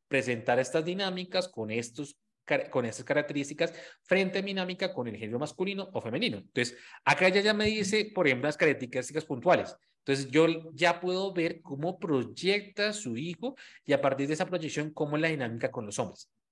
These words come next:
Bien, entonces ella me dice, "Es un niño inteligente, amoroso, juicioso, buen estudiante, buen hijo y con muchos proyectos por cumplir". Entonces yo empiezo a revisar en esta parte. Inicio, tema, hay tema. Yo empiezo a ver, por ejemplo,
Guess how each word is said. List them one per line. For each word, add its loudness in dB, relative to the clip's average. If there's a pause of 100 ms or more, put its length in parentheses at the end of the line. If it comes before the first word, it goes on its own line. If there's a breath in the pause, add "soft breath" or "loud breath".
(220)
Bien, 2
entonces -4
ella 6
me 6
dice, 4
"Es -6
un -2
niño 0
inteligente, 4
amoroso, 2
juicioso, -4 (420 soft breath)
buen 8
estudiante, 6
buen 4
hijo 0
y -4
con -2
muchos -4
proyectos 2
por 0
cumplir". -2 (480)
Entonces 4
yo 6
empiezo 4
a 4
revisar 4
en 0
esta -2
parte. 2 (500)
Inicio, 0 (600)
tema, 2
hay -4
tema. 4 (300 loud breath)
Yo 6
empiezo 4
a 4
ver, 0
por 0
ejemplo, 2